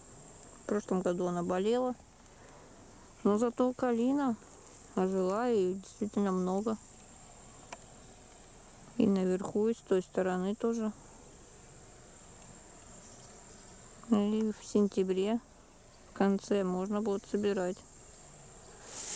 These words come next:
Может, даже уже в конце августа будет зрелая. Ну, в смысле, как бы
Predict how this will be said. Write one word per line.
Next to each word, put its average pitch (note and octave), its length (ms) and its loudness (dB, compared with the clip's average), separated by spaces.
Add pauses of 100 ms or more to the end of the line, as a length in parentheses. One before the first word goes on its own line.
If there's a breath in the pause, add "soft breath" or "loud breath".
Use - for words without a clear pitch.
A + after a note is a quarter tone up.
Может, G#3+ 280 4
даже G3+ 280 2
уже G3+ 240 2 (400)
в - 60 -16
конце G#3+ 360 4
августа F3+ 480 -2
будет G3 300 0 (1900)
зрелая. F#3 600 2 (760)
Ну, B3 160 6
в B3+ 60 -2
смысле, C4 320 6
как A#3 180 2
бы A3+ 140 2